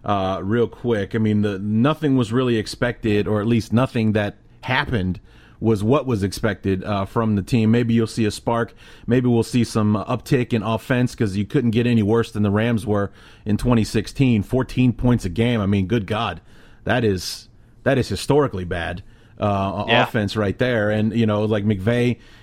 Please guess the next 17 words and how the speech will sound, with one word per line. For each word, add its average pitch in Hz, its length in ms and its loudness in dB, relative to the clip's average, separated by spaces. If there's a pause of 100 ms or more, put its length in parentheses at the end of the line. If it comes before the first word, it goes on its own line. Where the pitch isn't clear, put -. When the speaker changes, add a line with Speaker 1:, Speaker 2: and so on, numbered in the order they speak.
Speaker 1:
he 120 100 4
was, 110 300 2
you 120 120 2
know, 107 280 2
somewhat 123 320 0
of 110 80 0
an 113 80 2
offensive 117 520 -2
genius, 117 480 2
you 120 160 0
know, 107 120 2
running 117 400 2
the 107 80 0
ship 139 280 0
in, 110 200 0
in 110 180 2
Washington 110 680 -2